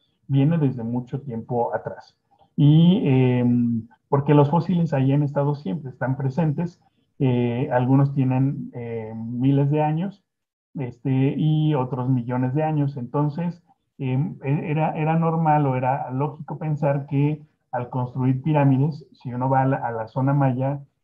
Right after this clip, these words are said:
y puede ver estos grandes basamentos, estos edificios, eh, muchas de las rocas que se utilizan tienen incrustadas fósiles de diversos tipos. Em, aquí en la Sierra Gorda de Querétaro también tenemos algunos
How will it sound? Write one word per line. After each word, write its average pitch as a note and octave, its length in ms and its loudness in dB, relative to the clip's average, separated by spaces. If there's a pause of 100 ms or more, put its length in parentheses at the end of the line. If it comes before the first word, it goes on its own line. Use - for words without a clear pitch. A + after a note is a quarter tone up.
y B2+ 320 0
puede C3+ 320 2
ver C3+ 260 0
estos C#3+ 440 -4
grandes C3 400 0
basamentos, B2+ 600 -6
estos C3+ 280 -8
edificios, C#3+ 720 -2 (380)
eh, B2+ 240 2
muchas D3 480 4
de C3+ 80 2
las B2 220 -2
rocas C#3 360 0
que C3+ 100 -10
se C3+ 100 -10
utilizan C#3+ 800 -2 (220)
tienen C#3 240 6
incrustadas B2 720 0
fósiles F3+ 640 0
de C#3 180 -4
diversos B2 500 -6
tipos. F3+ 480 -4 (580)
Em, C3 600 6
aquí C#3 220 0
en E3 80 2
la E3+ 100 2
Sierra D3+ 380 0
Gorda C#3+ 340 0
de C#3 120 0
Querétaro C#3+ 440 -4
también B2 340 -6
tenemos B2 440 -8
algunos A#2+ 560 -4